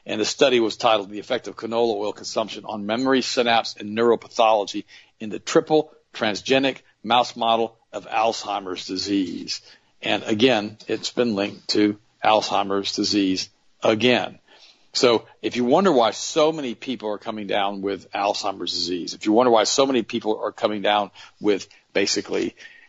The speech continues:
senile dementia and other types of mental deficiencies as they get older, if you wonder why your health is not as good as your parents' health, if you wonder why,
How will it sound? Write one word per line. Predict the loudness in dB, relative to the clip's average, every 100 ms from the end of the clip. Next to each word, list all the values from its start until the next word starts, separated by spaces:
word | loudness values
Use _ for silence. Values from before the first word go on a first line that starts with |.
| _ _
senile | -4 0 4 4 4 4
dementia | 0 -4 -4 -4 -6 -8 -10 -10
and | -4
other | -4
types | 0 0 0
of | -6 -6
mental | -4 -2 -4
deficiencies | -4 -10 0 0 0 -4 -4 0
as | 0 2
they | 0
get | 0 2
older, | 2 2 -2 -6 -10 -8
if | -2
you | 2
wonder | 4 4 4
why | 4 4 2 -4 _
your | -8 -2 0
health | 2 0 -2 -8
is | -8
not | -6 -6
as | -8
good | -6 -6
as | -6
your | -10
parents' | -6 -4 -4 -6
health, | -8 -10 -12 -20 _
if | -10
you | 0
wonder | 2 4
why, | 2 -2